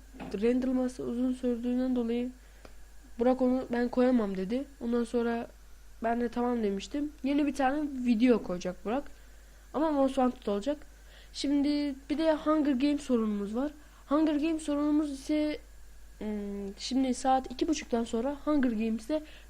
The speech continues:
birazcık böyle lag oluyor. Birazcık derken çok fazla oluyor. Ee,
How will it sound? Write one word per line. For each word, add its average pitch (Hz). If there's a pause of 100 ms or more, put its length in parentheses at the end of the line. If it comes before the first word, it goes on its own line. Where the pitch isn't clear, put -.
birazcık 285 (160)
böyle 240
lag 247
oluyor. 220
Birazcık 285
derken 285
çok -
fazla 190
oluyor. 185 (960)
Ee, 220